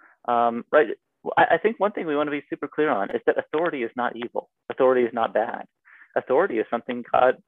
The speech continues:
designed. In fact, littered throughout Scripture, there are commands for us to obey our authorities, uh, and, and to, and to obey with joyful obedience so that it's not terrible,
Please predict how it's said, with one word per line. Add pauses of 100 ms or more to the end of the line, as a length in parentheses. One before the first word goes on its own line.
(120)
designed. (140)
In
fact,
littered
throughout
Scripture,
there
are
commands
for
us (180)
to
obey
our
authorities, (720)
uh, (100)
and, (340)
and (160)
to, (120)
and
to
obey
with (560)
joyful
obedience (400)
so
that
it's (100)
not
terrible,